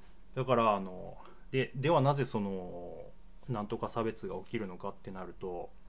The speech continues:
あの、なんとか差別が起きる原因についてちょっと私気づいたんですけど、多分個人の名前を知らない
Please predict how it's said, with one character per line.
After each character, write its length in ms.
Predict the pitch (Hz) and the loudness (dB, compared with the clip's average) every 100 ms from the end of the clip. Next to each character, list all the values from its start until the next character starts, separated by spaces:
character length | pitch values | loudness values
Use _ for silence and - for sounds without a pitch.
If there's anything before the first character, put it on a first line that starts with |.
| - - - - - - - | -12 -12 -12 -12 -12 -12 -10
あ 120 | - | -8
の、 200 | 131 - - - - - | -8 -10 -12 -14 -14 -6
な 160 | 131 127 | 2 4
ん 40 | |
と 80 | 143 | 4
か 80 | 143 | 2
差 140 | 139 | 4
別 180 | 160 143 | 4 4
が 100 | 104 | 2
起 60 | 95 | 2
き 120 | 123 | 0
る 120 | 110 | -2
原 140 | - 110 | 2 4
因 160 | 135 | 4
に 100 | 139 | 4
つ 120 | 131 143 | 2 -2
い 80 | |
て 80 | 107 | -2
ち 80 | 95 | -4
ょ 40 | |
っ 20 | 98 | -6
と 80 | 90 | -6
私 460 | 98 - 101 92 - | -6 -8 -8 -10 -8
気 120 | 123 | -2
づ 100 | 135 | 0
い 60 | |
た 100 | 131 | 0
ん 40 | 90 | -4
で 60 | |
す 60 | - | -6
け 100 | 92 | -10
ど、 140 | - - - - - - - - - - - - - - - | -10 -12 -14 -14 -14 -14 -14 -12 -14 -14 -12 -12 -12 -12 -6
多 140 | - 113 | 0 2
分 160 | 110 | 0
個 200 | - 170 | 2 4
人 280 | 165 160 113 | 6 4 4
の 440 | 107 104 98 - - - - - - - | 4 4 4 0 -6 -12 -12 -12 -12 -4
名 160 | 107 | 0
前 200 | 110 120 | 4 6
を 100 | 131 | 6
知 180 | 127 - | 2 0
ら 120 | 113 | 0
な 120 | 110 | -2
い 60 | 95 | -4